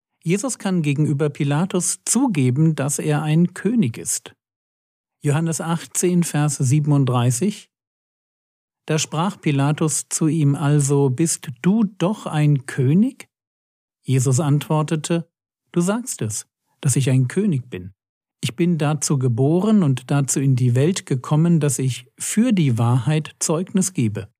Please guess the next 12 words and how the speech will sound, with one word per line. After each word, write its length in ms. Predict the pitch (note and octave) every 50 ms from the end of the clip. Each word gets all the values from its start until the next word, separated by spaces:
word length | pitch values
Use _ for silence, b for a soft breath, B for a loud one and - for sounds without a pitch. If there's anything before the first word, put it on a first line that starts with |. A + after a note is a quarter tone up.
| _ _ _ _ _ _ _ _ _ _
Jeder, 380 | - C3+ C#3+ F#3 A#3 A3+ B3 A3
der 160 | G3 F3+ D#3
aus 240 | D3+ E3 E3+ - -
der 260 | - D3 C3+ B2 A#2+
Wahrheit 460 | B2+ B2 C3 D3+ D3 D#3 D#3+ D3+ D3+
ist, 360 | - E3+ G3+ - - - - - - -
hört 340 | - D3 F3+ G#3 G#3 - -
meine 320 | C#3+ B2+ A2+ A2 A#2 C#3
Stimme. 480 | C#3 - - - G#3 G3+ C#3+ G#2+ - - _ _ _ _ _ _ _ _ _ _ _ _ _ -
Oder 240 | E3 E3 D#3 E3 D#3+
Psalm 480 | - - - F3+ F3 F3 F3 F3 D#3+
zwei. 580 | - - - E3+ E3+ F#3 F#3+ D3 G#2+ E2+ D#2